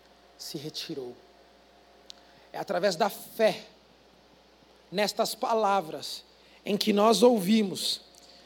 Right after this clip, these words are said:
que nós vamos ser tratados no íntimo da nossa alma.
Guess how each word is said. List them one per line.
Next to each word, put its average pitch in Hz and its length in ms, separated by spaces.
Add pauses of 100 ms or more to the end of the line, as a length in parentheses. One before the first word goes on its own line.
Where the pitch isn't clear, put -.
(200)
que - 120
nós 202 500 (400)
vamos 202 800 (560)
ser 196 520 (240)
tratados 170 1080 (2500)
no 170 140
íntimo 185 280
da 175 120
nossa 165 320
alma. 123 260